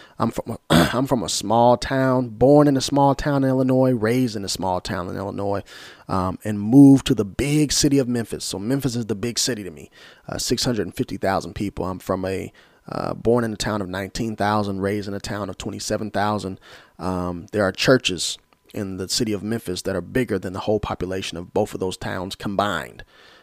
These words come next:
Um, so, yes, I'm from a small town, so I think I can ru-, I, I can do that rural life. But if you plan on living in a city, just know that according to World Bank, economists found that African cities' rent is fifty-five percent more expensive and food is thirty-five percent more expensive than in comparable non-African cities.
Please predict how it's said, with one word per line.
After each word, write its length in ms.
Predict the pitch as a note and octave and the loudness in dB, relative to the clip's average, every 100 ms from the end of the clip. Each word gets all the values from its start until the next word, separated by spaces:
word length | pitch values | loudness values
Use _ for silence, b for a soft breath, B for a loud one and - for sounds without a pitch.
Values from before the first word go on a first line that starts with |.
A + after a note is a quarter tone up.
| b - | b -6
Um, 320 | F2 D#2+ D2 | -4 -4 -2
so, 600 | - G2+ F#2+ F#2+ F2 E2+ _ _ - | 0 2 2 0 -4 -8 _ _ -8
yes, 480 | A2 G2 - - - _ _ _ | -4 -4 -6 -10 -12 _ _ _
I'm 60 | A#2+ | -10
from 160 | G#2 | -6
a 40 | F2+ | -4
small 280 | G#2 F#2 E2 | -2 -2 -2
town, 440 | F#2 F#2 A#1+ - | -6 -6 -8 -12
so 360 | - D#2 C#2 - b b b b | -8 -4 -4 -6 b b b b
I 40 | - | -8
think 200 | A#2 F#2+ | -4 -4
I 60 | |
can 160 | F2 F2+ | -4 -4
ru-, 160 | G2+ - | -4 -4
I, 100 | F#2+ - | -6 -6
I 80 | G#2+ | -8
can 140 | A#2 | -6
do 120 | A2 G#2+ | -4 -2
that 160 | E2+ | -2
rural 260 | G2 G#2 F#2 | -2 -2 -2
life. 340 | C#2+ - - - | -4 -6 -8 -2
But 120 | - | 2
if 180 | C#3+ - | 2 0
you 60 | |
plan 260 | D3+ E3+ F3+ | 2 4 6
on 120 | F#3 | 8
living 180 | G3 G3 | 6 6
in 80 | G3+ | 2
a 60 | |
city, 280 | F#3 B3+ A#3+ | 4 4 4
just 200 | A3 A3+ | 2 0
know 360 | - F#2+ F2 - b b b | 2 4 4 2 b b b
that 100 | - | -6
according 320 | F2+ - A#2+ A#2 | 0 4 6 6
to 40 | |
World 300 | A#2 A#2+ G#2+ | 4 6 6
Bank, 220 | B2 F3+ | 4 2
economists 420 | G3 B2 A#2 A2 | 0 0 0 -2
found 320 | - A#2+ E3 D3 | -2 2 2 2
that 80 | |
African 320 | G2 G2+ - G2+ | 0 -2 -4 -4
cities' 340 | B2+ D3+ D3 | 0 0 2
rent 240 | A#2+ - | 0 0
is 140 | D#3+ F#3 | 0 0
fifty-five 580 | F#3 F#3 F#3+ F#3+ F#3+ - | 0 0 0 0 0 0
percent 280 | - G3 | -2 -4
more 220 | D#3+ F3 F#3+ | -2 0 0
expensive 520 | - - F#3+ G#3 F#3+ | -2 0 4 4 4
and 140 | F#3 | 2
food 320 | - F#3+ G3 | 6 8 10
is 120 | F3+ - | 10 8
thirty-five 440 | C3+ C3+ B2+ B2 | 4 4 0 0
percent 260 | G#2+ G2 G2+ | -2 -6 -4
more 140 | G#2 | -4
expensive 440 | - G#2 G#2 G#2+ | -4 -4 -4 -4
than 120 | F#2+ G2 | -6 -6
in 60 | |
comparable 440 | - G2+ G#2 G2 G2 | -8 -8 -6 -6 -6
non-African 520 | F#2+ F2 F#2+ - D2 | -8 -8 -10 -10 -4
cities. 460 | - D#3 G#2 - | 2 2 2 -8